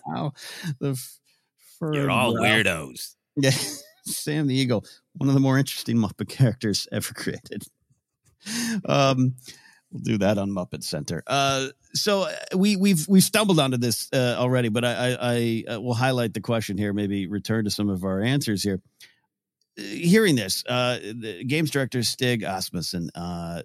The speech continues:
Speaker 1: saying that John C. Reilly and Ralph Furley are part of the inspiration for Grease. Uh, what does that mean to you?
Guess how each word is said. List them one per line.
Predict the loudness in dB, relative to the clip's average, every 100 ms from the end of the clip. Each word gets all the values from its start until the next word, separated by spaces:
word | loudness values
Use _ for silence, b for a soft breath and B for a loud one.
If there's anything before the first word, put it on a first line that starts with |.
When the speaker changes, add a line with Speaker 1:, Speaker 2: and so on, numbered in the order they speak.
| -8
Speaker 1:
saying | -2 0 0 -2
that | -4
John | -2 0 0
C. | 2 2
Reilly | 2 0 -6 -10 -12 _ _ _
and | -4
Ralph | -2 -4
Furley | -4 -6 -6 -8 -12
are | -16 -18 -10 0
part | 2
of | 4
the | 4
inspiration | 2 -2 -4 -4 -4 -8
for | -10
Grease. | -10 -10 -10 -8 -12 -12
Uh, | -10 -6 -4 -2 0 0
what | 2 2 4
does | 4 4
that | 4 2 0
mean | -10 -10 -10
to | -10
you? | -10 -12